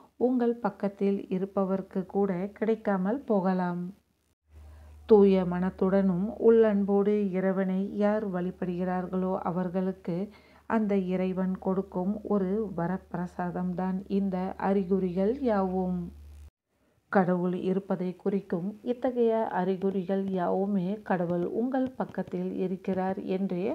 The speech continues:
அர்த்தமாகும். இறுதியாக, இறைவனிடத்தில் நீங்கள் மனமுருகி வேண்டும் பொழுது, உங்களையும் அறியாமல் உங்கள் கண்களில் நீர் வருமாயின்,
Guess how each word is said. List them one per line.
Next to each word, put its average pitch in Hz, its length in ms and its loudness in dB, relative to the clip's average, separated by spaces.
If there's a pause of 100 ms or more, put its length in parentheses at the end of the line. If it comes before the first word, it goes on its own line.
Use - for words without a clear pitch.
(100)
அர்த்தமாகும். 185 840 -2 (720)
இறுதியாக, 185 840 0 (120)
இறைவனிடத்தில் 180 1040 -4
நீங்கள் 214 480 -2
மனமுருகி 170 720 -4
வேண்டும் 170 420 -6
பொழுது, 185 540 -6
உங்களையும் 220 600 -2
அறியாமல் 180 640 -6
உங்கள் 185 360 -4
கண்களில் 170 720 -6
நீர் 175 380 -6
வருமாயின், 180 800 -6